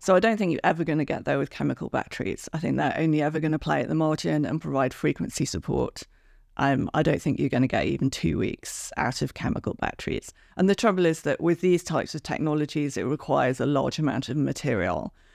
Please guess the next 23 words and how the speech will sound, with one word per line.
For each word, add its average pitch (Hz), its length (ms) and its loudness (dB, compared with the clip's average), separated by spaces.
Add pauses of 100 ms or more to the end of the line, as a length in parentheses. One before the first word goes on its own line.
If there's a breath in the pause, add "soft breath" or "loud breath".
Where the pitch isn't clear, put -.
(180 soft breath)
So - 200 2
you 139 260 4
have 156 200 0
to - 120 -2
look 143 220 0
at - 160 -4
the 160 80 0
whole 147 200 -2
supply 139 420 0
chain. 120 440 -2 (260 soft breath)
And 180 120 4
again, 165 320 4 (180)
this 170 380 4
is 165 140 0
also 147 260 2
an 143 100 2
issue 147 280 -2
for - 100 -6
all 139 160 0
the - 80 -2
grid. - 460 0 (420)
You 104 120 -2
know, 101 140 2